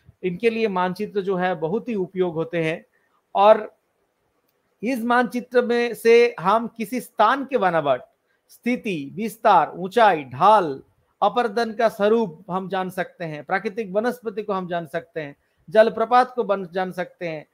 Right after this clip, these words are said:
हम नदी के, नाले के, जलाशय के, आपका एडमिनिस्ट्रेटिव बिल्डिंग के, मार्ग के, किसी भूमि,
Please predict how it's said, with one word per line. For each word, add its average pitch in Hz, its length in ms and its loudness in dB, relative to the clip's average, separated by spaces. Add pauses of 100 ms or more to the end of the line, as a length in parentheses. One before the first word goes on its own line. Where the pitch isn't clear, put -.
(260)
हम 202 480 2
नदी 226 240 -2
के, 196 320 0
नाले 214 340 0
के, 214 240 -4
जलाशय 208 480 -2
के, 196 320 -6 (280)
आपका 196 300 -2
एडमिनिस्ट्रेटिव 208 540 -6
बिल्डिंग 214 420 -4
के, 202 180 -2
मार्ग 196 320 -2
के, 208 180 -6
किसी 202 320 -12
भूमि, 202 440 -6